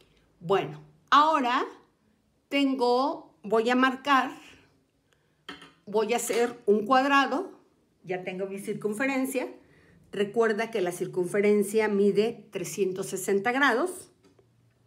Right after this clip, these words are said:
Y esos trescientos sesenta grados los divido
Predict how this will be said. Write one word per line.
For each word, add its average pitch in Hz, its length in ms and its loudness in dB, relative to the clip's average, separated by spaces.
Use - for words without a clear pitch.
Y 302 540 -4
esos 254 300 -6
trescientos 262 600 -6
sesenta 226 460 -8
grados 233 640 -6
los 202 500 0
divido 220 580 -4